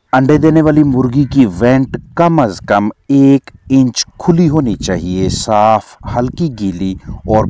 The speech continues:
पिंक रंगत वाज़े तौर पे दिखाई दे। अगर ऐसा नहीं है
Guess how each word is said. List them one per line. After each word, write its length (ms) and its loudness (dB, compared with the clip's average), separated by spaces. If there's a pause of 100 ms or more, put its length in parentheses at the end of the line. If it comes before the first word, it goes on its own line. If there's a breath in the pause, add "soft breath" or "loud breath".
पिंक 440 -2
रंगत 560 -6
वाज़े 480 -2
तौर 220 -2
पे 160 0
दिखाई 380 -6
दे। 180 -10 (380 loud breath)
अगर 280 0
ऐसा 340 -2
नहीं 460 -4
है 260 -8